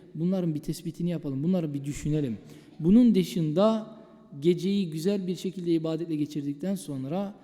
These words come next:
bunu süslemek için sabah namazını cemaatle kılalım. İşte bütün bunlar var ya, yapabilirsek gerçekten Ramazan ayını çok güzel bir şekilde geçirmiş oluruz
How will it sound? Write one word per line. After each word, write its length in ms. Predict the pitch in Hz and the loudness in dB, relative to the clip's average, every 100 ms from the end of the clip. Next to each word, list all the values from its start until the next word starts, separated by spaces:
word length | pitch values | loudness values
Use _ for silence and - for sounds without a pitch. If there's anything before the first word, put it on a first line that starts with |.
| - - | -20 -8
bunu 180 | 175 185 | -2 -2
süslemek 600 | - 180 160 175 190 180 | -2 -12 -8 -4 -4 -6
için 380 | 151 202 214 214 - _ | -8 -4 -4 -4 -12 _
sabah 540 | - - 147 175 175 | -18 -12 -10 -10 -10
namazını 440 | 170 156 147 143 156 | -8 -8 -6 -6 -6
cemaatle 420 | 135 127 131 120 | -6 -8 -10 -14
kılalım. 320 | - 104 104 - _ _ _ _ _ _ _ | -16 -18 -18 -20 _ _ _ _ _ _ _
İşte 340 | _ - 123 127 | _ -14 -12 -12
bütün 340 | 147 226 196 | -6 -2 0
bunlar 200 | 170 160 | 0 -2
var 180 | 170 170 | -2 -4
ya, 80 | 127 | -4
yapabilirsek 880 | 127 143 135 127 160 - 113 113 - - _ _ 123 | -6 -8 -8 -4 -4 -6 -14 -16 -20 -20 _ _ -6
gerçekten 760 | 160 190 147 135 151 143 143 | -6 -6 -10 -8 -8 -6 -8
Ramazan 360 | 131 139 139 151 | -10 -8 -8 -8
ayını 260 | 139 135 | -8 -8
çok 260 | 135 - - | -4 -4 -4
güzel 260 | 151 135 | -6 -6
bir 40 | 127 | -10
şekilde 600 | - 135 139 135 139 117 - - 127 | -12 -12 -10 -4 -4 -6 -14 -20 -12
geçirmiş 500 | 127 - 190 170 170 | -12 -8 -4 -4 -2
oluruz 420 | 185 180 180 - | -4 -2 -4 -8